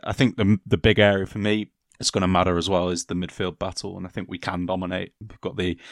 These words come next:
extra man advantage there, and we've also got just a lot more quality on the ball, so hopefully we can just keep them pinned. But yes. Uh, shall we move on to predicted lineup talk?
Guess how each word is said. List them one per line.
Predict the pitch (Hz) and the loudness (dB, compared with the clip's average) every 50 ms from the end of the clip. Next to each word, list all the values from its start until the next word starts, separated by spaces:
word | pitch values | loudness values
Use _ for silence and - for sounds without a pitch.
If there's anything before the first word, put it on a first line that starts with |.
| - - - - - | -20 -18 -12 -6 -4
extra | 98 101 - - - 101 92 | -2 -2 0 0 2 4 4
man | 92 92 85 | 4 4 4
advantage | 90 87 - 92 92 95 90 - 110 85 - - - | 2 2 2 2 2 2 0 -2 -4 -4 -6 -4 0
there, | 95 90 90 92 90 90 90 90 | 2 2 4 2 2 2 0 0
and | 87 87 87 85 - - 175 | 0 0 -2 -2 -6 -10 -10
we've | 151 104 87 78 | -6 -6 -4 -2
also | 90 85 82 - - 90 | -4 -4 -4 -4 -4 -2
got | - 95 90 - _ _ - | -2 -2 -2 -2 _ _ -12
just | - - - | -10 -6 -2
a | 98 | -2
lot | 87 85 85 82 - | 0 0 -2 -2 -4
more | 95 87 | -6 -6
quality | - - 98 95 90 87 85 - 101 92 90 | -4 -2 -2 -2 0 -2 -2 -2 -2 -2 -2
on | 87 101 95 95 92 | -2 -2 -2 -2 -2
the | 85 | -2
ball, | - 92 92 92 92 | -4 -6 -6 -6 -8
so | - - - 92 92 90 | -8 -6 -4 -4 -4 -2
hopefully | 87 98 101 - - - 90 90 | -2 -4 -4 -4 -6 -10 -8 -6
we | 95 95 | -6 -8
can | - - 92 90 90 87 | -8 -8 -10 -10 -10 -10
just | 92 - - - - - | -12 -14 -18 -20 -6 -4
keep | 107 95 - | -4 -4 -2
them | 104 90 90 | -4 -4 -4
pinned. | 87 - 101 95 95 95 90 - - - | -4 -2 -2 -2 -4 -4 -8 -10 -14 -14
But | - | -12
yes. | 107 98 95 - - - - - - - - | -10 -10 -10 -10 -12 -14 -14 -16 -18 -14 -4
Uh, | - 113 113 120 117 120 - - | 0 2 4 4 4 2 0 -2
shall | - - 165 151 | -2 0 2 2
we | 156 | 4
move | 165 165 160 | 4 4 4
on | 156 151 | 2 2
to | - - 160 - | 0 -2 -4 -4
predicted | - 147 147 139 - - 131 | -2 -2 -2 -2 -4 -4 0
lineup | 139 135 127 127 123 120 - - | 2 4 4 4 4 2 0 -4
talk? | - - 131 127 123 - - - | -2 0 2 2 2 0 -4 -10